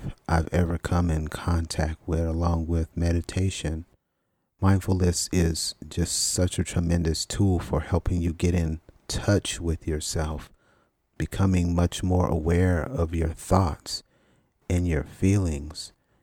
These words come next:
why you behave the way you behave, associating yourself with the things that trigger you,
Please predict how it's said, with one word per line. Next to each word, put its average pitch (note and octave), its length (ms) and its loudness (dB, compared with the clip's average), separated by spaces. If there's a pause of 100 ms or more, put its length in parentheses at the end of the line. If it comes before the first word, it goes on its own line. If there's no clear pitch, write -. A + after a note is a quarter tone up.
(160)
why F2 260 6
you F#2 220 4
behave F2+ 800 0 (160)
the E2+ 120 2
way E2 180 2
you D#2+ 160 0
behave, D#2 800 -2 (320)
associating F2+ 720 2
yourself F#2 580 0
with E2+ 320 -2
the D#2 120 -2
things F#2 440 0
that - 260 -2
trigger G2+ 480 2
you, D2+ 380 -2